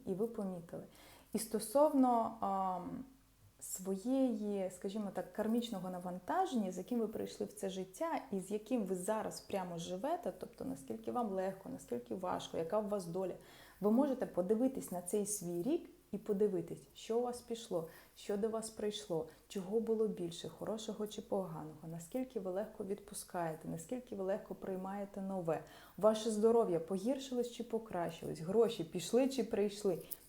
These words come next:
і так далі. Це не означає, що якщо у вас забираються погано, якщо вам даються однозначно добре, це означає, що всі процеси,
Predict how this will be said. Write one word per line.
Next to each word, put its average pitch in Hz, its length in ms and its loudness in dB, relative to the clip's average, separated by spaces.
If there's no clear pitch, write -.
і 226 100 8
так 208 220 4
далі. 160 200 0
Це 214 120 0
не 214 120 2
означає, 220 440 4
що 196 160 -4
якщо - 320 -2
у 185 40 0
вас 170 180 2
забираються 175 720 0
погано, 247 420 0
якщо 220 260 -4
вам 170 140 -4
даються 175 420 -2
однозначно 170 600 -6
добре, 226 360 0
це 220 140 2
означає, 214 760 4
що - 600 4
всі - 380 2
процеси, 202 920 2